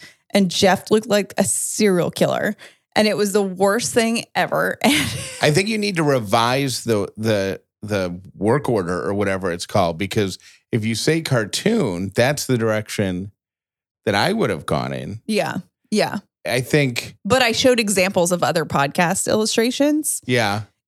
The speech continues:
Speaker 1: in the brief. So, yeah, it was just too far of a departure.
Speaker 2: I don't
Speaker 1: I
Speaker 2: even
Speaker 1: also
Speaker 2: know
Speaker 1: said light and happy, and the background of that one was black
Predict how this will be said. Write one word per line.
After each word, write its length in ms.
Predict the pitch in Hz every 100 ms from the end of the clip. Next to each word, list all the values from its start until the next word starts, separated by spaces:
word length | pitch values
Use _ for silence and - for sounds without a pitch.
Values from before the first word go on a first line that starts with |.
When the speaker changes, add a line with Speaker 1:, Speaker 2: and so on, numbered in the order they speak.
| -
Speaker 1:
in 240 | 240 220
the 80 | 175
brief. 340 | - 175 -
So, 680 | - - 247 202 180 170 175 _ _ _ _ _
yeah, 280 | 190 175 -
it 40 | -
was 100 | 220
just 240 | 254 -
too 240 | - - 208
far 240 | - 196
of 140 | 196 180
a 40 |
departure. 380 | 180 - 165 -
Speaker 2:
I 40 |
don't 100 | 220
Speaker 1:
I 60 | 214
Speaker 2:
even 120 | 226
Speaker 1:
also 140 | 214
Speaker 2:
know 80 | 320
Speaker 1:
said 240 | 269 247 190
light 300 | 160 185 185
and 120 | 202
happy, 420 | 196 170 233 247
and 160 | 208 208
the 60 |
background 420 | 156 151 202 226
of 60 | 220
that 140 | 240
one 160 | 240 233
was 120 | 196
black 680 | 170 170 170 160 208 - -